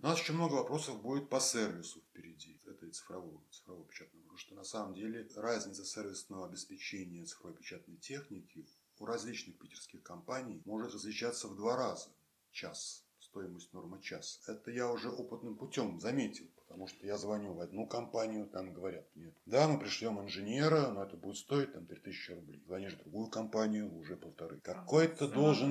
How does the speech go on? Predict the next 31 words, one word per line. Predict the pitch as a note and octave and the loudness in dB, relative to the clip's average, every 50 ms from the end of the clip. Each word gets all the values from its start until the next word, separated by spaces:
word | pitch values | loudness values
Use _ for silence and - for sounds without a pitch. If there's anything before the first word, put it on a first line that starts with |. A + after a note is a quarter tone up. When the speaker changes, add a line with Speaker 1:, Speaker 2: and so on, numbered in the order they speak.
| C3+ A#2+ | 4 6
Speaker 1:
быть | C3+ C#3+ C#3+ | 4 4 4
Speaker 2:
названия. | - | 4
Speaker 1:
всё-таки | - C3+ C3 - B2+ A#2+ - - A#2+ G#2+ - - - - _ _ _ | 2 2 2 0 0 -6 -4 -2 -4 -4 -4 -6 -18 -20 _ _ _
в | - | 0
третьей | - B2+ D3 E3 E3 E3+ D3+ | 8 10 10 10 10 8 8
компании | D3 D3 C#3+ C#3 - C#3+ C#3 C3+ C3 C3 B2+ B2+ B2+ B2 A#2+ A#2 A#2 A2+ A2 G#2+ G#2+ - | 10 10 10 12 12 12 12 12 12 10 8 8 8 6 6 4 4 4 2 2 2 2
три | A#2+ C3 C#3+ | 2 4 4
восемьсот. | C#3 C3 A#2+ - - B2+ A#2+ - - - G#2 E2+ - - | 4 4 2 0 -2 -2 -2 -2 0 0 -2 -2 -2 -4
И | G2+ G#2 G#2+ G#2 | -4 -2 0 0
вот | G2+ G#2 G#2 - - - | 0 0 -2 -2 -2 -4
этот | C3 - - - | -4 -4 -2 0
момент, | C#3 - - C#3+ E3 F3+ F#3 F3 F3 - | 4 6 6 8 8 8 8 6 4 0
он, | - B2+ C#3 D3+ D3+ C#3 A#2 | 2 4 4 6 6 4 4
э, | A#2+ A#2 G#2+ G#2 - - | 2 0 -2 -4 -6 -10
вот | - G#2+ - - - C#3 C#3 - - - - - | -10 -6 -2 0 0 0 0 -2 -8 -14 -16 -16
эта | - - - A2+ | -12 -8 -6 -4
мысль, | A#2+ B2 A2 - - F#2+ | -2 -2 -2 -4 -4 -6
она | F#2+ G#2+ B2+ C3+ | -4 -4 -2 -2
как | - D3 C#3 A2+ A2 | 0 -2 -2 -2 -2
бы | A2 B2 B2 B2 - - - - - - - - - - - - - - | -4 -4 -4 -4 -6 -14 -20 -20 -20 -18 -18 -18 -18 -18 -18 -20 -14 -6
щас | - - B2 B2 A#2 - - | -4 0 0 2 2 2 2
зреет, | A2 A#2+ D3+ F#3+ G3+ G3 D#3+ B2 G#2+ G#2 - - - - | 6 6 8 8 10 10 10 8 6 4 -2 -8 -8 -4
но | A2+ A#2 A#2 A#2 A#2 A2+ A#2 | -2 0 0 0 0 -2 -2
она | A2+ A2+ B2+ D3 D#3+ E3 | -2 -2 0 2 2 2
в | C#3 A#2+ | 0 -2
будущем | C3+ D3 C3+ D#3 D3+ - - D3 C#3+ B2+ G#2+ | -4 -2 -2 0 0 0 0 -2 -2 -2 -2
будет, | A#2 C3 C3 C3 B2+ - - - G#2+ | -2 -2 -2 -4 -4 -8 -12 -10 -8
э, | G#2 G#2+ G#2+ G2+ | -6 -6 -6 -4
рассмотрена | G2+ A2 A2 - C3 B2+ - G#2+ A2 A2 G#2+ | -4 -4 -6 -4 -6 -6 -6 -6 -6 -4 -4
на | A2+ B2 | -4 -6
клубе. | B2 - G2+ F#2+ D#2+ - | -8 -10 -12 -14 -14 -14